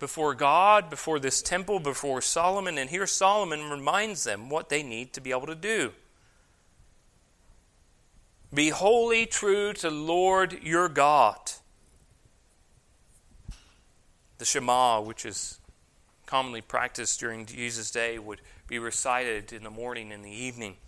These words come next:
"Hear, O Israel, the Lord your God is one. You shall love the Lord your God with all your heart, with all your soul, and with all your might." Hear that, that blessing of, of what the, the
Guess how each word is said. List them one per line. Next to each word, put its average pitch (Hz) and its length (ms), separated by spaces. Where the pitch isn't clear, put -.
"Hear, 143 220
O 123 120
Israel, 131 380
the 123 100
Lord 127 300
your 127 140
God 123 480
is 120 200
one. 120 360
You 151 140
shall 143 240
love 147 300
the 143 100
Lord 143 280
your 135 100
God 139 400
with 127 160
all 143 180
your 147 160
heart, 156 400
with 139 100
all 143 200
your 143 120
soul, 147 460
and 127 140
with 123 100
all 131 220
your 139 180
might." 131 600
Hear 151 140
that, 135 260
that 135 240
blessing 143 580
of, 127 160
of 123 220
what 151 480
the, 131 260
the 127 240